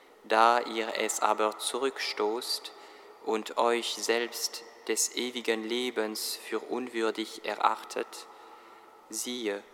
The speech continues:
so wenden wir uns jetzt an die Heiden. Denn so hat uns der Herr aufgetragen: Ich habe dich zum Licht für die Völker gemacht,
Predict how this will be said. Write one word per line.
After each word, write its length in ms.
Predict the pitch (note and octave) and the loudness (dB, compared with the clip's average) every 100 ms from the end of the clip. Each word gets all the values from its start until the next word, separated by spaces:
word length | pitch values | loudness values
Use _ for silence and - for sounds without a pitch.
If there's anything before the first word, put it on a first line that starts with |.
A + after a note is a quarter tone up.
| - - A2 | -20 -18 -4
so 420 | A2+ A2+ A2+ A2 | 2 4 2 6
wenden 440 | A2+ B2+ B2 A#2 | 6 6 4 2
wir 260 | A2 A2 - | 0 0 0
uns 300 | A2 G#2+ - | -2 -2 -4
jetzt 540 | G#2+ A2 - - - - - - - | 0 0 0 -4 -6 -14 -18 -16 -6
an 180 | A#2 A2 | -6 -4
die 160 | G#2+ | -4
Heiden. 600 | - G#2+ G#2 G#2 G#2 G2+ G#2 - - - - - - - - - - - | 0 0 0 -2 -4 -8 -12 -18 -20 -20 -20 -20 -20 -20 -20 -20 -20 -10
Denn 340 | - G#2+ A2+ A2+ | 0 0 2 0
so 320 | A2 B2 B2 | 0 2 6
hat 240 | A#2+ - | 6 6
uns 380 | A#2 A#2 A2 - | -2 -2 -2 2
der 180 | A2 A2 | 4 4
Herr 420 | A2+ A2 A#2 - | 4 4 4 2
aufgetragen: 1040 | A#2 A#2+ - A2 - G#2+ G#2 G#2 G2+ G#2 G#2 - - - - - - - - - | 0 0 -2 -4 0 4 4 2 -2 -4 -12 -16 -18 -18 -20 -20 -20 -20 -20 -10
Ich 280 | - G#2+ - | -6 -6 2
habe 300 | B2 C3+ A2+ | 4 6 4
dich 300 | A2 A2 - | 0 -2 -4
zum 260 | - A#2+ A2+ | -4 -2 -2
Licht 360 | A2 A2 - - | -4 -4 -8 -6
für 220 | - A2+ | -2 0
die 120 | A2 | -2
Völker 600 | - A#2 A#2+ - A2 G#2+ | 0 2 2 2 2 2
gemacht, 680 | G#2+ G#2+ G#2 - - - | 0 2 2 0 -8 -12